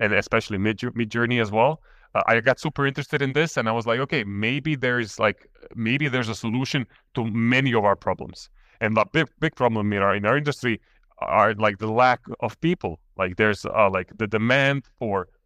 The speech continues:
us as architects, as designers, engineers, far outreaches the, the, the supply that we have. Even though it might not seem like that in many cases, but, like, if we look at generally,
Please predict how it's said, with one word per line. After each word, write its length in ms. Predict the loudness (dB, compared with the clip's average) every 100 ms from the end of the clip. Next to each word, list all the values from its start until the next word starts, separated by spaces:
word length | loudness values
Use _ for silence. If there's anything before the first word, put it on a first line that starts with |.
| 0
us 300 | 0 0 -8
as 180 | -8 0
architects, 460 | 0 2 -6 -4
as 160 | -8 -6
designers, 500 | 0 2 4 2 -2
engineers, 580 | -6 -2 0 0 -4 -12 _ _ _ _ _ 2
far 380 | 4 4 2 -4 0
outreaches 560 | 0 2 -4 -4 -6
the, 160 | -6 -8 -6
the, 100 | -6
the 120 | -6
supply 360 | -8 -4 2 2
that 140 | 2
we 120 | -4 -6
have. 180 | -6 -10 _ _ _
Even 240 | -2 -2 0
though 140 | 0
it 80 | 2
might 220 | 2 2
not 240 | 2 0
seem 240 | -2 -6 -2
like 180 | 0 2
that 180 | 2
in 120 | 2 -4
many 200 | -4 -2
cases, 520 | -2 -4 -6 -12 -14 _ _ _
but, 120 | 0
like, 140 | 0 -2
if 200 | -6 -4
we 180 | -4 -4
look 220 | -2 -2 -2
at 100 | -2
generally, 580 | -2 0 0 0 -2